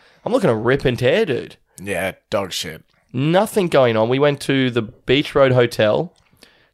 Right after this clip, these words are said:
Speaker 1: Nothing going on. Less than nothing.
Speaker 2: Bunch of British people bumping into each other.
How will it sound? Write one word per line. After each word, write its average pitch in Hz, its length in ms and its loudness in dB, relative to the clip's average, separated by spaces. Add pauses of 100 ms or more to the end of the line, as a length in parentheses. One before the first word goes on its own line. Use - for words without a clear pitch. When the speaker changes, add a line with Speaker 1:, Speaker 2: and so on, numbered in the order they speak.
Speaker 1:
Nothing 135 540 0
going 110 320 2
on. 120 240 -6 (1040)
Less 127 380 2
than 120 200 0
nothing. 123 420 -6 (140)
Speaker 2:
Bunch 156 220 -4
of 104 100 -12
British 123 320 -6
people 104 260 -4
bumping 101 360 -6
into 101 220 -10
each - 160 -10
other. 78 260 -12